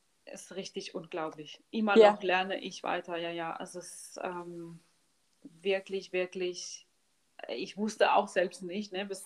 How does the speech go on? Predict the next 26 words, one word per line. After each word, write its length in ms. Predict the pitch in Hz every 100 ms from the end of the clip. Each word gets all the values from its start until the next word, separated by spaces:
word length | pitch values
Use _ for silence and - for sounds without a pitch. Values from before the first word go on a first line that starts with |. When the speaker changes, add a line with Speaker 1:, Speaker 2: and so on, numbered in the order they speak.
| -
Speaker 1:
ähm, 480 | 196 190 185 175 175 _ _ _ _ _ _ _ -
bis 200 | 233 220
ich 100 | 214
das 120 | 208
erfahren 560 | - 196 - 196 220 214
habe 380 | 196 196 233 294 - - - - -
und 180 | 220 202
wie 140 | 233 220
gut 400 | 233 240 - -
die 200 | 214 208
Rückmeldung 560 | 220 254 226 208 220
von 180 | 214 208
den 120 | 196 180
Frauen 420 | 185 190 208 -
auch 260 | 185 190 185
ist, 460 | 185 190 - - -
ähm, 580 | 185 175 170 170 170 165 _ _ _ _
wegen 220 | 190 185
dieser 320 | 185 190 - 180
Atmung 360 | 190 196 185
während 280 | 185 175 180
der 100 | 170
Geburt 480 | 180 180 190 185 -
geholfen 580 | 180 190 208 208 190 175
hat. 340 | 170 170 -
Wobei, 300 | 175 175 175